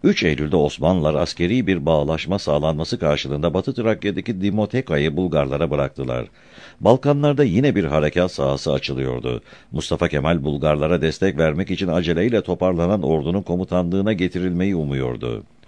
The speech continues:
Bu arada Liman von Sanders, Mustafa Kemal ile Enver arasındaki soğukluğu gidermeye çabalıyordu. Otuz Eylül'de Enver'e yazdığı mektupta Gelibolu Yarımadası'nın savunulmasında Mustafa Kemal'in gösterdiği başarıyı övüp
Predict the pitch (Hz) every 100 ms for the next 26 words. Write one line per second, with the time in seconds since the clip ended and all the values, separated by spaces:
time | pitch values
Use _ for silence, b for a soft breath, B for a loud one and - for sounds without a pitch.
0 | B B B B B B B - 147 160
1 | 160 131 135 147 135 110 85 85 90 78
2 | 76 78 - 69 - 73 85 71 65 73
3 | 69 80 80 67 69 65 76 69 65 73
4 | 71 87 76 69 71 67 73 76 71 64
5 | 64 64 62 55 58 52 B B B B
6 | B B _ 170 196 165 87 67 71 73
7 | 85 80 76 92 127 67 67 73 71 73
8 | - 78 - 76 87 78 107 113 98 92
9 | 87 85 80 78 90 - 82 80 80 71
10 | 71 71 67 71 85 - 98 107 90 87
11 | 90 110 87 78 80 80 80 69 71 -
12 | 71 92 87 65 73